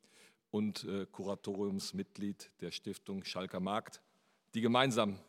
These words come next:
die heutige Zeremonie ermöglicht haben. „Keiner kommt an Gott vorbei, außer Stanley Buda.“ Ein Satz wie ein Denkmal.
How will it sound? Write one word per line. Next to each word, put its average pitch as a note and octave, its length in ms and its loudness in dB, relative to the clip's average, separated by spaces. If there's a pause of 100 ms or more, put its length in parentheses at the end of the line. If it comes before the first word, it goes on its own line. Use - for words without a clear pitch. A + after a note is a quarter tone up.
(140)
die G2 100 -4
heutige G#2 380 0
Zeremonie F#2+ 680 0 (120)
ermöglicht G#2 540 0
haben. D#2+ 300 -10 (2000)
„Keiner C#3 380 6
kommt C3 340 0
an A#2+ 160 0
Gott B2+ 220 4
vorbei, F2+ 500 -2 (1400)
außer A2 680 2
Stanley G#2+ 580 0
Buda.“ F#2+ 440 -2 (1040)
Ein A#2+ 160 2
Satz C#3 400 4
wie A#2 120 2
ein A#2 200 4
Denkmal. F#2+ 560 2